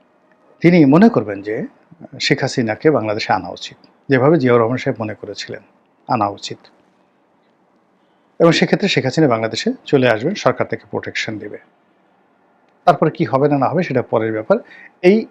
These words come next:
বিষয়গুলো যে হতে পারে, আহ, সেগুলো আপনারা more or less সবাই ইতিহাস দেখলেই বুঝতে পারবেন। তো আমি ওই যে একেবারে সর্বশেষ যেটি,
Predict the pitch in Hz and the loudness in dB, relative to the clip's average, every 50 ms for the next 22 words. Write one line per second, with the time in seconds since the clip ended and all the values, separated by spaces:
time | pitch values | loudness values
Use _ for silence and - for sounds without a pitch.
0 | - 156 143 131 - 156 147 139 143 156 147 135 120 135 165 160 123 117 113 110 | -2 -2 0 2 4 4 2 4 2 2 2 2 4 2 2 2 0 -2 -2 0
1 | 107 104 104 113 151 220 - - - - - - _ _ _ _ _ _ - - | 0 0 0 0 -2 -2 -4 -8 -16 -20 -20 -20 _ _ _ _ _ _ 0 0
2 | 180 - 214 - - 101 95 101 131 214 - - _ _ _ _ _ _ _ - | 2 2 2 0 0 -2 -8 -6 -8 -10 -10 -12 _ _ _ _ _ _ _ -12
3 | - - 127 120 131 127 - - 180 175 170 147 - 156 139 135 135 139 131 123 | -8 -6 -4 -4 -4 -2 0 2 2 4 4 2 2 2 2 2 2 2 2 2
4 | 123 127 123 113 - - - 123 113 120 120 117 - 127 113 107 127 123 120 113 | 2 0 0 -2 -2 -2 -2 0 0 0 -2 -2 -4 -6 -4 -4 -4 -4 -4 -4
5 | - 135 131 120 131 127 - - 143 - 147 147 156 202 262 262 - - - - | -2 -2 -2 -2 -4 -4 -2 -2 -2 0 0 0 0 0 -2 -2 -6 -14 -20 -20
6 | - - - _ - - 135 139 156 170 175 - 165 165 165 190 175 - - 180 | -20 -20 -8 _ 0 2 4 4 4 4 4 4 2 4 4 2 0 0 0 0
7 | 190 190 - - 233 247 240 196 - - - 104 101 110 107 104 104 - - 127 | -2 -2 0 0 2 2 2 0 -2 -6 -8 -8 -6 -6 -6 -8 -8 -6 -6 -4
8 | 156 240 | -4 -6